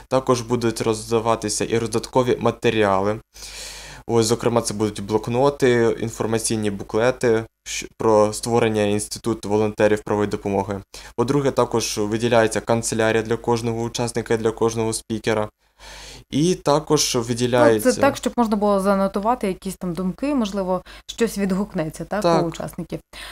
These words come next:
Speaker 2: А, я пропоную нагадати, коли, е, відбудеться сам проєкт і коли закривається реєстрація, чи коли якраз буде двадцять п'ять осіб.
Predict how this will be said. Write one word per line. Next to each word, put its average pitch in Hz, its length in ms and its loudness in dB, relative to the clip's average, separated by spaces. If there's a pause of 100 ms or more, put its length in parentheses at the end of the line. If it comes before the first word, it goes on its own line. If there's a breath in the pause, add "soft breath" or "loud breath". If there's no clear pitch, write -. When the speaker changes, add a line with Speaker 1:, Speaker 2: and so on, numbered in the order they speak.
(160 loud breath)
Speaker 2:
А, 190 600 2
я 240 120 2
пропоную 247 360 2
нагадати, 214 560 2
коли, 214 540 2
е, 170 160 0
відбудеться 165 840 -4
сам 160 260 -6
проєкт 277 500 -4
і 185 520 -2
коли 220 240 0
закривається 196 520 -4
реєстрація, 208 500 -4
чи - 100 -12
коли 196 180 -4
якраз 196 260 -6
буде 175 240 -6
двадцять 165 320 -4
п'ять 175 180 -6
осіб. 156 220 -10